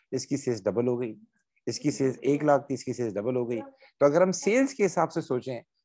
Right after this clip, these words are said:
कि इसकी सेल्स डबल हुई है, तो इसका ग्रॉस प्रॉफिट भी क्या होना चाहिए था? डबल होना चाहिए था। तो अगर हम सेल्स के हिसाब से सोचें, सेल्स इसकी एक लाख से दो लाख हो गई, अगर इसकी सेल्स डबल हो रही है, तो इसका क्या नाम है? ग्रॉस प्रॉफिट भी क्या होना चाहिए? डबल होना चाहिए।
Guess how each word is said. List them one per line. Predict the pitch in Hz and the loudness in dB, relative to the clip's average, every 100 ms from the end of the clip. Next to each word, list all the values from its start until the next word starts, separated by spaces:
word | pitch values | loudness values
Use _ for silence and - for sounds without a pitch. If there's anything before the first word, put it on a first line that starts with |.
| - | -6
कि | 170 | -4
इसकी | 170 - 196 | -2 -4 -4
सेल्स | - 208 240 156 | -2 0 0 2
डबल | 139 139 | 4 4
हुई | 127 127 | 2 -2
है, | 117 - _ _ | -6 -8 _ _
तो | 147 | -8
इसका | 147 - 196 | -6 -4 -4
ग्रॉस | 143 135 156 202 | -2 0 0 0
प्रॉफिट | - 196 208 | -2 -4 -2
भी | 196 | 0
क्या | 170 147 | 2 2
होना | 151 | 2
चाहिए | 120 110 | -2 -4
था? | 107 - _ _ - | -6 -10 _ _ -8
डबल | 95 110 107 | 0 0 0
होना | 98 92 | -4 -8
चाहिए | 92 82 | -12 -14
था। | - _ _ _ - - _ _ _ | -20 _ _ _ -20 -20 _ _ _
तो | 135 | 2
अगर | 143 208 | 4 2
हम | 220 | 2
सेल्स | - 214 233 | 4 4 4
के | 220 | 0
हिसाब | 180 165 | 0 0
से | 151 | -2
सोचें, | 156 127 113 151 214 _ _ _ | -2 -2 -2 -4 -6 _ _ _
सेल्स | - - 180 214 196 | -6 2 4 4 2
इसकी | 170 175 | 2 2
एक | 175 165 | 2 4
लाख | 156 151 | 0 0
से | 139 | 2
दो | 139 | 4
लाख | 139 131 | 4 2
हो | 123 | 0
गई, | 123 175 220 _ _ | -4 -6 -8 _ _
अगर | 131 160 | -4 -2
इसकी | 180 - 190 | -4 -4 -8
सेल्स | - 214 247 165 | -4 0 0 4
डबल | 143 160 | 4 6
हो | 143 | 4
रही | 127 127 | 2 -2
है, | 151 | -6
तो | - - - 123 | -10 -20 -10 -8
इसका | 135 - | -6 -4
क्या | 139 135 | 0 0
नाम | 135 | 0
है? | 175 117 | -2 0
ग्रॉस | 117 147 - | 2 2 0
प्रॉफिट | 147 165 | -6 -4
भी | 170 | -4
क्या | 147 | -4
होना | 127 117 | -4 -4
चाहिए? | 113 107 107 - | -6 -8 -10 -8
डबल | 110 110 107 | -2 0 -2
होना | 104 | -6
चाहिए। | 104 101 | -8 -12